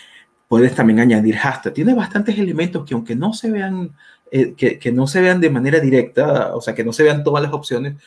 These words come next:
sí puedes tener bastantes opciones. Ahora, vamos a ver un ejemplo de utilizar un blog, de utilizar un blog. Por ejemplo, yo tengo aquí mi página de C Neurocoaching. En mi sección de blog tengo varios artículos y yo quiero compartir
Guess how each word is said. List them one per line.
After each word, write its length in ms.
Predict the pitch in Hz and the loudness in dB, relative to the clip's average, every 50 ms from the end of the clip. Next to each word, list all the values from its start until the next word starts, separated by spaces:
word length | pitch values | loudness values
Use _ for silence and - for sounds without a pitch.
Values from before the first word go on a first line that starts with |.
| _ _ _ | _ _ _
sí 280 | - - 147 196 226 | -12 -6 -4 -2 -2
puedes 280 | 226 - 131 131 131 123 | -4 -4 -8 -8 -8 -8
tener 260 | - 120 113 107 110 | -8 -10 -10 -10 -10
bastantes 400 | 107 - _ - 90 87 _ _ _ | -14 -18 _ -20 -20 -20 _ _ _
opciones. 560 | - _ - - 64 - _ - - - - _ _ _ _ - - - - - _ _ _ _ _ | -20 _ -20 -20 -20 -20 _ -20 -20 -20 -20 _ _ _ _ -20 -20 -20 -20 -20 _ _ _ _ _
Ahora, 400 | 123 123 127 127 - - - _ _ _ _ _ _ _ _ _ _ _ _ _ - - - | 0 0 2 0 0 -4 -10 _ _ _ _ _ _ _ _ _ _ _ _ _ -20 -18 -12
vamos 260 | - 104 107 123 131 | -8 -8 -6 -6 -4
a 60 | 147 131 | -4 -2
ver 120 | 117 120 | -2 -2
un 100 | 127 135 | -2 -4
ejemplo 600 | 135 131 143 131 123 113 123 143 175 - - _ _ - | -4 -4 -4 -4 -4 -4 -4 -6 -6 -6 -10 _ _ -10
de 100 | 117 104 | -10 -10
utilizar 500 | 110 - - - 110 - - - - 82 | -10 -12 -14 -14 -14 -14 -16 -16 -14 -14
un 240 | 92 92 90 90 | -14 -14 -12 -6
blog, 280 | 107 156 175 160 - - | -2 -2 -2 -2 -4 -8
de 60 | - | -12
utilizar 360 | - - - - - - - | -12 -12 -14 -16 -14 -16 -18
un 100 | - 92 | -18 -8
blog. 260 | 92 135 135 104 - - _ _ _ _ _ _ _ _ _ | -4 -2 -2 -2 -2 -6 _ _ _ _ _ _ _ _ _
Por 120 | - - - | -20 -20 -14
ejemplo, 340 | - 117 - - 92 80 | -12 -12 -10 -10 -10 -12
yo 80 | - 107 | -12 -6
tengo 160 | - 123 120 127 | -4 -2 -2 -2
aquí 160 | 127 - 147 | -4 -2 -2
mi 120 | 139 131 | -2 0
página 400 | - - 123 123 131 143 147 127 | 0 -2 -2 -2 -2 0 0 0
de 80 | 117 113 | 0 -2
C 180 | - - 110 | -4 -8 -6
Neurocoaching. 720 | 104 104 107 113 123 123 - 156 127 117 - - 156 160 - _ _ - _ _ _ | -6 -4 -2 -2 -2 0 2 2 2 2 0 -4 -8 -10 -10 _ _ -20 _ _ _
En 140 | 120 113 113 | -2 0 0
mi 100 | 110 113 | 0 0
sección 380 | - - - - - 113 107 | -2 -4 -4 -2 -4 -2 0
de 100 | 127 147 | 0 0
blog 320 | 151 170 175 180 180 - - | 2 2 2 2 0 -2 -4
tengo 320 | - 117 110 113 117 113 | -2 -2 0 0 0 0
varios 360 | 113 113 127 147 165 139 - 135 | 2 0 2 2 2 2 0 -2
artículos 720 | 110 - - 117 110 - 101 107 127 156 180 - _ _ _ _ _ _ _ _ _ _ _ | -6 -6 -8 -12 -10 -8 -6 -4 -4 -4 -6 -8 _ _ _ _ _ _ _ _ _ _ _
y 80 | - 160 | -6 -2
yo 160 | 160 185 180 | 0 0 0
quiero 240 | 185 226 226 214 214 | 2 0 0 0 -2
compartir 540 | 208 180 - - 151 151 - 185 175 170 | -4 -4 -4 -6 -6 -4 -4 -4 -4 -2